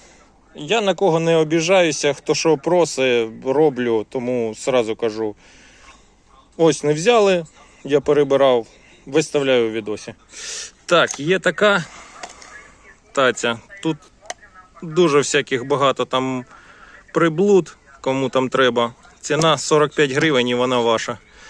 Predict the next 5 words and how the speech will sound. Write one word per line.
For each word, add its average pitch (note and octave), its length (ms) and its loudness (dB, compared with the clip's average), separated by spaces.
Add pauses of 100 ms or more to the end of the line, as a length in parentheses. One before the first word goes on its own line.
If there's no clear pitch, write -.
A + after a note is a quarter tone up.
(400)
Болт, F#3+ 560 4
там, D3 240 2
гайки, D#3+ 920 0
е, C#3 220 -2
заглушки, B2+ 1120 -2